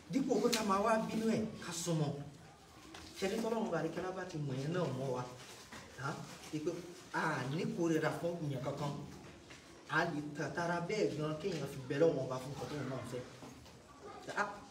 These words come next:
ìwọ Ọlọ́run Ọba tó o ṣe báyìí fún lágbájá, tí mi sì bínú dáadáa tó ṣe fún yẹn,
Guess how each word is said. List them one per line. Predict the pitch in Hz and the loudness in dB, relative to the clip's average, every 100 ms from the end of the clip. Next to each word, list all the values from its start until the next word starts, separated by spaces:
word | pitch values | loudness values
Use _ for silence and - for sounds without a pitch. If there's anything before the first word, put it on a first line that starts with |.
| - | -14
ìwọ | - 156 | -2 2
Ọlọ́run | 196 220 | 4 4
Ọba | 160 156 | 2 0
tó | 147 185 | 2 6
o | 160 160 | 6 6
ṣe | - 185 151 - | 4 4 4 2
báyìí | - 202 170 - | 2 6 6 4
fún | - 165 | 0 2
lágbájá, | 165 160 156 165 165 - - - - - - - - - - - - | 4 6 8 8 6 0 -6 -8 -10 -8 -8 -8 -10 -10 -8 -6 -4
tí | - | 2
mi | 240 196 | 8 8
sì | - 165 135 | 8 4 2
bínú | 202 226 220 185 180 | 8 10 10 8 6
dáadáa | 202 180 185 | 8 10 8
tó | 185 | 8
ṣe | 175 190 | 6 4
fún | 175 170 | 6 6
yẹn, | 156 | 6